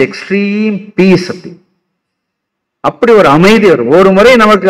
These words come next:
அந்த மாதிரி ஒரு அமைதி வந்துட்டுனா திரும்ப திரும்ப நமக்கு என்ன ஆகும்? திரும்ப திரும்ப அந்த அமைதியை அடையணும்னு தூண்டும். அதனாலதான் பகவான் சொல்றார், "வசேகி யஸ்யேந்திரியாணி தஸ்ய பிரக்ஞா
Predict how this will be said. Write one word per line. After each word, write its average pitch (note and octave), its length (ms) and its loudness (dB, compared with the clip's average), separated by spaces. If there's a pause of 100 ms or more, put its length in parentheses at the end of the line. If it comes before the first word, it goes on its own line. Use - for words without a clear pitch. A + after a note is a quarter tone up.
அந்த E3 200 0
மாதிரி A3+ 240 4
ஒரு F3+ 140 2
அமைதி A3 320 2
வந்துட்டுனா G3+ 400 0
திரும்ப B3 260 4
திரும்ப B3+ 260 2
நமக்கு A3+ 260 0
என்ன A3 160 0
ஆகும்? G#3+ 200 0 (460)
திரும்ப G3+ 240 2 (100)
திரும்ப G#3 280 0
அந்த E3 180 -2
அமைதியை D#3+ 420 2
அடையணும்னு C3 500 -2 (100)
தூண்டும். F#2 340 -8 (840)
அதனாலதான் G#2+ 460 -6
பகவான் A2+ 320 -2 (140)
சொல்றார், G#2+ 300 -10
"வசேகி E3 560 -2
யஸ்யேந்திரியாணி B2 920 -4 (920)
தஸ்ய C3+ 280 -6 (140)
பிரக்ஞா G2+ 400 -8